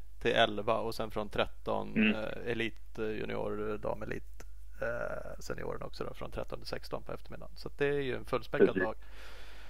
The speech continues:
Speaker 1: Eh.
Speaker 2: Förmiddagen brukar väl vara lite, lite mer så, typ Vasaloppssändning, att de står i hästskon och, och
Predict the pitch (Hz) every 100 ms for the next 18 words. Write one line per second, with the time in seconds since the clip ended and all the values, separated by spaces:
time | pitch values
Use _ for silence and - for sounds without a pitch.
0 | - - - - - - - 107 98 98
1 | 101 139 123 117 120 120 135 127 123 127
2 | 117 113 110 120 113 110 - 120 123 117
3 | 110 113 110 120 101 107 104 101 95 101
4 | 90 92 98 - 95 - 101 95 90 90
5 | 95 - - 87 87 87 87 87 87 85